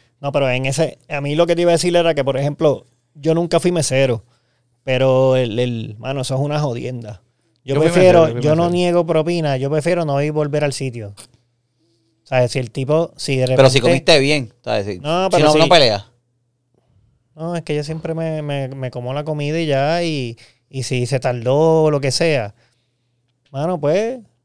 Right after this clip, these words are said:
Speaker 1: prefiero no volver al sitio. O sea, si no me gusta la comida, si no me gusta algo, le doy la propina al muchacho, pero no vuelvo.
Speaker 2: Ah, yo he hecho eso.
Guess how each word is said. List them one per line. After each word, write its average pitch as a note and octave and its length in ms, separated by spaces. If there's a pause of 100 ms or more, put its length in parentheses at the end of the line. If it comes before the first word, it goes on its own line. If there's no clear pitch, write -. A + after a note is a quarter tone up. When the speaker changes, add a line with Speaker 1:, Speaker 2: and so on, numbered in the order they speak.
(120)
Speaker 1:
prefiero D#3+ 340
no D#3+ 100
volver D3+ 240
al D#3+ 100
sitio. C#3 360
O - 20
sea, D3 200
si C#3+ 160
no C3+ 100
me E3 100
gusta F3+ 220
la F3+ 100
comida, E3+ 280
si D#3 80
no D3+ 80
me D#3+ 80
gusta F3 320
algo, C3+ 280 (240)
le C#3+ 140
doy C3+ 100
la D#3 100
propina E3+ 360
al E3+ 140
muchacho, E3+ 420
pero C#3 160
no D3+ 120
vuelvo. C3+ 380 (300)
Speaker 2:
Ah, A2+ 240 (220)
yo G#2 120
he B2+ 40
hecho C3 180
eso. A#2 240